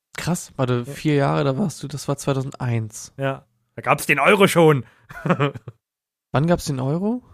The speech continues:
Speaker 1: Das hab ich nicht aufgeschrieben, aber das hätte ich mal machen können.
Speaker 2: <laughs>
Speaker 1: War das,
Speaker 2: Äh,
Speaker 1: war das
Speaker 2: zweitausend oder
Speaker 1: zweitausendeins?
Speaker 2: zweitausendeins? Ich glaub sogar
Speaker 1: Ich glaub,
Speaker 2: zweitausendeins.
Speaker 1: zweitausendeins.
Speaker 2: Ich glaub auch.
Speaker 1: Da sind wir uns ja einig. Oh mein Gott,
Speaker 2: <laughs>
Speaker 1: einfach eingespielt.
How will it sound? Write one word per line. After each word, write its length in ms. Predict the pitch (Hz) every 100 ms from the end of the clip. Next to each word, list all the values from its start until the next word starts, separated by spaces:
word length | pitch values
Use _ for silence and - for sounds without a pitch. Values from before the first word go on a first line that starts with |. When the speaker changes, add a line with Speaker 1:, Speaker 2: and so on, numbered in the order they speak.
| _
Speaker 1:
Das 100 | 139
hab 80 | 165
ich 100 | 202
nicht 160 | 202
aufgeschrieben, 460 | 220 - 175 139 127
aber 100 | 120
das 120 | 127
hätte 140 | 180 185
ich 80 | 165
mal 120 | 147
machen 180 | 202 208
können. 260 | 135 131 -
Speaker 2:
<laughs> 20 |
Speaker 1:
War 120 | 190
das, 100 | 151
Speaker 2:
Äh, 80 | 147 - - -
Speaker 1:
war 100 | 165
das 180 | 127 117
Speaker 2:
zweitausend 440 | 151 143 143 147 196
oder 180 | 247
Speaker 1:
zweitausendeins? 800 | 139 233 233 233 185 131 123 -
Speaker 2:
zweitausendeins? 220 | _ 160 156
Ich 60 |
glaub 140 | - 160
sogar 140 | 196
Speaker 1:
Ich 40 | 190
glaub, 120 | 196
Speaker 2:
zweitausendeins. 260 | 196 220 185
Speaker 1:
zweitausendeins. 680 | 185 170 160 151 151 - _ _ _
Speaker 2:
Ich 100 | -
glaub 160 | 143 220
auch. 320 | 233 117 - _ _ _ _ _ _ _ _ _ _ _ _ _
Speaker 1:
Da 80 | 123
sind 120 | 143
wir 80 | 143
uns 100 | 147
ja 80 | 131
einig. 420 | 226 277 151 -
Oh 60 | 135
mein 260 | 156 151 -
Gott, 300 | 190 240 202
Speaker 2:
<laughs> 180 | 160
Speaker 1:
einfach 320 | 165 165 170 127
eingespielt. 640 | 233 302 - 156 139